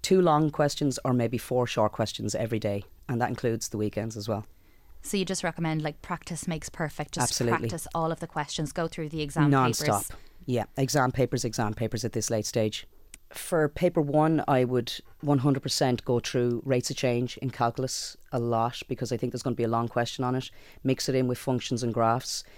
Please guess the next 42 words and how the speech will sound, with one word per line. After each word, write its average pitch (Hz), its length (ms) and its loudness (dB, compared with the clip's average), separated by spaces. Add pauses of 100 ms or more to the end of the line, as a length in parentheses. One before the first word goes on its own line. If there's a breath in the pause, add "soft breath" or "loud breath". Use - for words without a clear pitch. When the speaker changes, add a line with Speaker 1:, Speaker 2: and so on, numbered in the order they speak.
(140 soft breath)
Speaker 1:
Know 135 220 6
how 135 120 4
to 127 120 -4
use 127 160 -2
your 120 80 -6
calculator 127 500 0
to 123 100 -16
get 123 120 -2
the 110 60 -12
points 120 520 0
for - 140 -2
your 117 100 2
tables 120 720 0
for - 160 -12
functions 113 400 -2
and 113 100 -6
graphs, 113 300 0
because - 320 -4 (400 loud breath)
a 139 80 2
lot 139 120 6
of 147 60 0
the 143 120 0
time 143 260 4
they'll 123 180 6
have 123 300 0
the - 80 -6
format 131 460 4
of 117 80 -2
the 123 80 -2
graph 120 320 2
actually 117 320 -2
plotted 113 320 2
out 113 140 2
for 113 220 2
you, 123 160 2
so - 160 -2
you 110 120 2
won't 117 180 0
have 123 100 -4
to - 80 -4
label 107 300 0
anything. 135 320 0